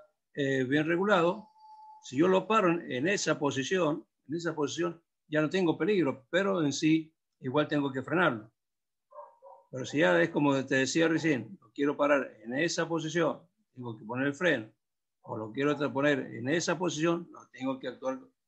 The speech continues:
En todas las posiciones tengo que hacer trabajar el freno. Entonces vamos a seguir, vamos a ver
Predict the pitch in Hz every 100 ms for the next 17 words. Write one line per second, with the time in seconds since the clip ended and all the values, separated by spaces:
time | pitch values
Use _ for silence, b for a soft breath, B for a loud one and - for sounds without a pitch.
0 | _ 135 - 208 190 170 156 175 175 160
1 | 160 147 127 147 139 131 127 131 127 120
2 | - _ _ _ _ _ _ _ _ _
3 | _ _ - 156 185 160 170 143 143 135
4 | 143 185 180 151 123 123 127 160 135 117
5 | 123 139 -